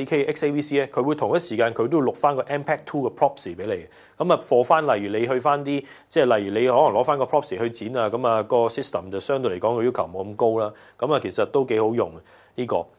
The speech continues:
噉其實最主要呢，其實就 set 返呢樣嘢啦。但係你最尾要留意呢，如果，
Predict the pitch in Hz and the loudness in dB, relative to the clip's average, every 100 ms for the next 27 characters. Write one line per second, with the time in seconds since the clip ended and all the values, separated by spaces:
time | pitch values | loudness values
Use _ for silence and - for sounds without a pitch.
0 | _ - 208 233 131 135 165 170 175 175 | _ -4 0 2 2 2 4 2 2 2
1 | 190 165 180 185 - 117 120 175 156 156 | 4 6 2 -2 -2 0 0 0 2 0
2 | 151 135 101 104 107 - 135 135 139 147 | 2 0 0 0 2 2 4 4 4 2
3 | 160 165 185 170 131 120 92 101 117 139 | 2 2 2 4 4 4 2 2 0 -2
4 | - 113 113 117 - 107 135 | -4 -8 -4 -4 2 4 6